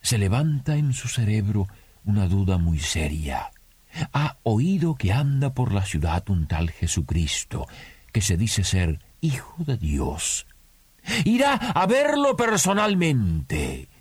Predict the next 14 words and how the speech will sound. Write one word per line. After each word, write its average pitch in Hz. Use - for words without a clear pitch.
Y 80
una 76
noche, 98
cuando 95
nadie 139
ya 113
puede 87
verlo, 110
se 104
dirige 95
al 98
alojamiento 80
del 76
maestro. 69